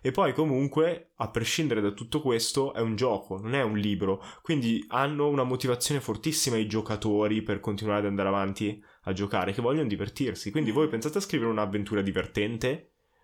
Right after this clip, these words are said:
Speaker 1: ma anche, cioè, anche se è drammatica, però nel senso interessante per
Speaker 2: Sì,
Speaker 1: il
Speaker 2: sì.
Speaker 1: vostro particolare party, e vedrete che non si rive-, cioè, anche se ti scoprono la trama prima non ti rivela, non, non, non si rivela essere un grosso problema.
Speaker 2: Mm.
Speaker 1: Non è un libro che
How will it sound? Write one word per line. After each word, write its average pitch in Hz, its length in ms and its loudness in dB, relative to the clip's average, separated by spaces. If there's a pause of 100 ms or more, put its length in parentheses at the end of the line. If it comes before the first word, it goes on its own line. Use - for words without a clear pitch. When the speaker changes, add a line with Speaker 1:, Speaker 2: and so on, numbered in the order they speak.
(140)
Speaker 1:
ma 107 100 0
anche, 131 340 0
cioè, 101 340 -2
anche 117 240 0
se 113 120 0
è 107 40 0
drammatica, 101 560 0
però 117 140 0
nel 110 140 0
senso 104 320 0
interessante 120 760 0
per 110 120 -2
Speaker 2:
Sì, 110 40 2
Speaker 1:
il 110 60 2
Speaker 2:
sì. 104 60 -2
Speaker 1:
vostro 110 340 0
particolare 104 600 0
party, 135 600 0 (240)
e 117 80 -2
vedrete 123 360 0
che - 100 -2
non 117 180 0
si - 140 -2
rive-, 113 320 2
cioè, 110 160 0
anche 110 180 -2
se 110 120 -2
ti 104 100 -6
scoprono 107 360 -2
la 104 120 0
trama 104 260 0
prima 107 220 0
non 95 160 0
ti 101 100 -6
rivela, 92 500 2
non, 107 200 -2
non, 107 280 -2
non 107 140 -2
si - 140 -2
rivela 101 300 2
essere 98 280 -4
un 92 80 -4
grosso 90 400 -4
problema. 85 460 -2
Speaker 2:
Mm. 220 120 0 (260)
Speaker 1:
Non 117 100 0
è 135 60 4
un 131 140 2
libro 120 300 2
che 110 280 0